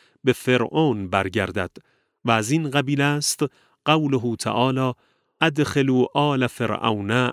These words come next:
اشد العذاب»، آل فرعون را با شدیدترین وجهی از عذاب داخل جهنم کنید. و نیز از این قبیل است گفتار رسول خدا صلی الله علیه و آله: «لا تحل الصدقة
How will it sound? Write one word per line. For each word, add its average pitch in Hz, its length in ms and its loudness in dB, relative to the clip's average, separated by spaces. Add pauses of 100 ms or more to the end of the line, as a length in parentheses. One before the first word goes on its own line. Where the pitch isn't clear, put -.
اشد 123 480 -2
العذاب»، 110 800 -2 (460)
آل 113 280 2
فرعون 143 540 0
را 147 200 4 (320)
با 110 180 4
شدیدترین 120 880 -4
وجهی 135 440 0
از 113 200 -4
عذاب 123 680 0 (360)
داخل 107 460 0
جهنم 101 640 -2
کنید. 107 500 -10 (720)
و 120 100 2
نیز 151 200 2
از 123 180 0
این 165 180 2
قبیل 143 300 2
است 147 340 0
گفتار 135 560 2 (360)
رسول 123 420 0
خدا 123 340 0
صلی 120 320 -2
الله 127 500 0
علیه 107 400 -4
و 98 80 -4
آله: 101 420 0 (380)
«لا 156 320 4
تحل 117 500 -2
الصدقة 110 840 -2